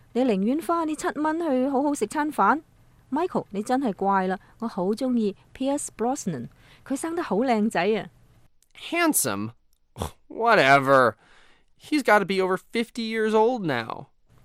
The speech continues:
Speaker 1: 你話 whatever 喺呢度係咩意思啊？我知道 whatever 呢個詞嘅意思，例如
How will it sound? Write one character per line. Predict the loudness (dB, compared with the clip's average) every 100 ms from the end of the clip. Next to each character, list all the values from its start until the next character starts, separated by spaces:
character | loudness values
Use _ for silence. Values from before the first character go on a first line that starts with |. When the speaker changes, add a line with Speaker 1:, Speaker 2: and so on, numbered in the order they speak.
| -20 _ _
Speaker 1:
你 | -2 2
話 | 2 0 -6 -20 -4
whatever | -2 0 0 0 -2 -4 _ _ _
喺 | -4
呢 | -2
度 | -2
係 | -2 0
咩 | -2
意 | -4
思 | -8 -6
啊？ | -6 -8 _ -20 -10
我 | -6
知 | -4 -2
道 | 0
whatever | 0 -2 -2 -2 -2 -2
呢 | -2
個 | -2
詞 | -4 -6 -8
嘅 |
意 | -8 -8
思， | -6
例 | -6 -8 _ _ -10
如 | -4 -4 -4 -8